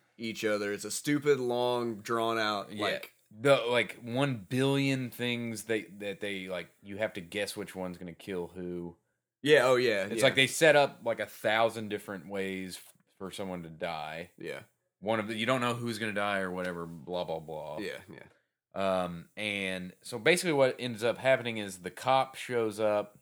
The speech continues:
Speaker 1: It's been investigating this stuff the whole
Speaker 2: Peter
Speaker 1: time.
Speaker 2: kills the cop.
Speaker 1: Yeah, yeah.
Speaker 2: And Molly's like, "All right, you have his years. Leave us alone."
Speaker 1: And he's like, "But you saw me kill him," basically.
Speaker 2: Yeah, he's
Speaker 1: Yeah.
Speaker 2: like, "But you, yeah, now I have a witness.
Speaker 1: Yeah.
Speaker 2: And I'm not gonna spend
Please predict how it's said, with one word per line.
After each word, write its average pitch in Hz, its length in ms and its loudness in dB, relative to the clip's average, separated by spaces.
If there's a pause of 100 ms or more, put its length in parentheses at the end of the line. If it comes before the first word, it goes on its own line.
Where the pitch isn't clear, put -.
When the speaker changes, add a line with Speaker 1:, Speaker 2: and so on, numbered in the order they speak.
Speaker 1:
It's 110 100 -14
been 135 140 0
investigating 104 600 -6
this 95 120 -10
stuff 92 280 -8
the 87 80 -10
whole 90 120 -10
Speaker 2:
Peter 160 400 4
Speaker 1:
time. 139 80 -4
Speaker 2:
kills 139 680 2
the 90 140 -8
cop. 104 640 2 (220)
Speaker 1:
Yeah, 101 220 -2 (120)
yeah. 92 220 -8
Speaker 2:
And 117 140 -2
Molly's 120 300 2
like, 104 100 0
"All 113 100 2
right, 110 180 2
you 117 140 -8
have 120 260 -8
his 117 260 -8
years. 104 560 -6 (720)
Leave 107 160 -4
us 98 140 -8
alone." 92 680 -6
Speaker 1:
And 104 120 -16
he's 113 100 -6
like, 113 100 -2
"But 110 100 -8
you 120 340 -4
saw 113 360 -2
me 98 180 -8
kill 104 240 -4 (100)
him," 95 100 -12
basically. 113 220 -8
Speaker 2:
Yeah, 95 260 2
he's 101 140 -6
Speaker 1:
Yeah. 98 80 0
Speaker 2:
like, 90 120 -4
"But 98 140 -6
you, 92 120 -10
yeah, 98 240 -4
now 95 200 -4
I 92 60 -2
have 92 160 -8
a 82 40 -8
witness. 80 840 -14
Speaker 1:
Yeah. - 180 -14 (120)
Speaker 2:
And 95 100 -6
I'm 92 80 -4
not 95 100 -2
gonna 92 140 -8
spend 90 720 -8